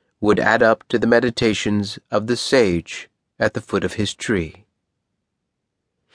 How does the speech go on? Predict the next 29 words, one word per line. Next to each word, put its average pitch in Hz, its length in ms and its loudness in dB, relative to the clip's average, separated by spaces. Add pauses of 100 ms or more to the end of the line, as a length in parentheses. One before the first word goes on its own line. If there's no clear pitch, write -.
(300)
This 180 200 6
testifies 123 640 4
to - 120 -12
the 110 80 -2
fascination 113 720 2
the 104 80 2
Buddha 107 360 4
still 123 320 2
holds 117 420 2
for 95 280 2
us. 87 300 -4 (800)
Is 117 140 2
it 147 80 2
justified? 143 640 0 (720)
What 233 180 4
does 190 220 4
an 151 80 6
Oriental 131 640 4
seer, 92 580 0
born 127 380 6
in 113 80 2
the 107 80 2
middle 123 320 4
of 107 100 4
the 104 60 -4
first 131 400 0
millennium 113 600 4
before 104 360 2
Christ, 110 580 -2